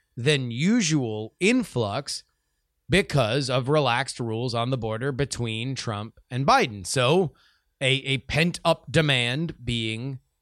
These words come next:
met. Meanwhile, you've got the Homeland Security Secretary, Alejandro Mayorkas, who said from the White House podium to the assembled journalists that the current situation is not a crisis.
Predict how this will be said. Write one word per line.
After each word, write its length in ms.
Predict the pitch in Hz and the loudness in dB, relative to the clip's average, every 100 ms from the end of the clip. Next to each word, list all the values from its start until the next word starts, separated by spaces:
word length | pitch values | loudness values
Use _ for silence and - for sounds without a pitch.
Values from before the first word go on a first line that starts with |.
| _ _ _ - | _ _ _ -4
met. 480 | 139 214 127 - - _ _ _ _ _ _ _ | 2 2 2 -2 -18 _ _ _ _ _ _ _
Meanwhile, 800 | 98 156 247 220 147 131 135 196 | -2 0 4 4 4 4 4 2
you've 340 | 160 147 156 | 2 0 0
got 520 | 127 131 135 147 143 - - _ _ _ _ _ _ _ _ | 2 4 4 2 0 -12 -16 _ _ _ _ _ _ _ _
the 300 | 131 131 131 | -4 0 0
Homeland 500 | 117 156 160 156 151 | 2 2 4 2 0
Security 720 | - 131 156 170 160 147 139 - | -2 -2 0 2 2 0 -2 -6
Secretary, 720 | 117 - 135 135 139 135 147 | -4 -2 -2 -2 0 0 0
Alejandro 600 | 123 139 135 135 156 139 139 | 2 4 4 4 4 4 4
Mayorkas, 600 | 123 147 240 - 151 - - - - _ - | 4 4 4 4 2 0 -12 -20 -20 _ 2
who 160 | 175 | 4
said 240 | 175 180 180 | 6 4 6
from 120 | 185 | 6
the 80 | 170 | 6
White 200 | 180 185 | 6 6
House 220 | 185 190 | 6 4
podium 560 | - 214 233 190 185 180 | 4 4 6 4 2 2
to 200 | 165 165 | 2 4
the 140 | 175 | 4
assembled 580 | 175 - 170 175 180 160 | 2 2 2 4 2 2
journalists 720 | 143 202 233 151 147 160 - - _ _ _ - | 2 2 2 2 2 0 -6 -10 _ _ _ 0
that 300 | 139 165 - | 4 4 2
the 220 | 131 156 | 0 2
current 280 | 143 170 165 | 4 4 4
situation 580 | 180 165 151 156 175 190 | 2 2 2 2 0 0
is 220 | 202 175 | 0 2
not 320 | 190 208 254 | 4 6 6
a 60 | 262 | 4
crisis. 840 | - 240 254 294 - 120 - - | 2 4 4 2 -2 -4 -10 -18